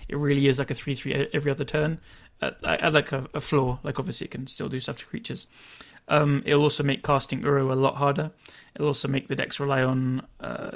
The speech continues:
dual lands a lot more, so probably slips to Wasteland a bit more. If you ban Oko, then Dreadhorde Arcanist gets a lot worse, 'cause I think Chalice will come back. Um,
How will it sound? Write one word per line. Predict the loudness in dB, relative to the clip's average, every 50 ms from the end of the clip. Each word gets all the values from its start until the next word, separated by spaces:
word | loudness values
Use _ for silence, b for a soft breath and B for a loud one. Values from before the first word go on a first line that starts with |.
| -8 -4
dual | 0 2 4 4
lands | 4 4 2 0 0
a | -2
lot | -4 -2
more, | 0 0 0 0 -2 -4
so | -4 -4 -4 -6 -6 -8 -10 _ _ -6
probably | -4 -4 -2
slips | -2 -2 -4 -4 -6 -8 -6
to | -2 4
Wasteland | 4 4 4 4 4 2 2 4
a |
bit | 2 2
more. | 2 2 0 0 -2 -6 _ _ _ _ _ _ _ _ _ _ _ -12 B B B B B B B B -10
If | -2 0
you | 6
ban | 6 6 6 6
Oko, | 4 4 4 4 2 4 4 2 2
then | 0 0 0 2 2 2 2
Dreadhorde | 2 2 2 2 4 2 0 0 -2
Arcanist | -4 -6 -6 -6
gets | -8 -6 -4
a |
lot | -4 -4 -2 -2
worse, | -2 -2 -2 -4
'cause | -8 -10
I | -14 -12
think | -10 -6
Chalice | -4 -2 -2 -2 -4 -6
will | -8
come | -4 -4 -2 -2 -2
back. | -2 -4 -6 -10 -18 B B B B B B B B B
Um, | -8 -8 -6 -4 -4 -2 -2 -2 -4 -4 -8